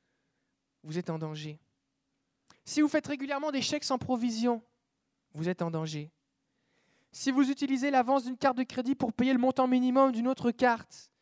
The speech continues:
ou si vous demandez régulièrement à des amis ou à votre famille de vous prêter de l'argent, vous êtes sérieusement en danger financier.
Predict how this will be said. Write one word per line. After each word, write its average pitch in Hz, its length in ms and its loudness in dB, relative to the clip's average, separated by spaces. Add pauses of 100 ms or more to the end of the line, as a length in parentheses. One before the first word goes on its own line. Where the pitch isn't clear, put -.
(300)
ou 240 80 -2
si 302 140 0
vous 269 120 2
demandez 277 320 4
régulièrement 269 540 4
à 269 40 6
des 254 200 2
amis 262 240 4
ou 269 80 4
à 247 40 6
votre 240 240 2
famille 247 260 0
de 233 80 2
vous 220 120 2
prêter 233 280 -2
de 220 60 -2
l'argent, 202 340 -2
vous 180 180 -4
êtes 175 80 -4
sérieusement 170 600 -6
en 160 40 -6
danger 147 280 -10
financier. 139 500 -16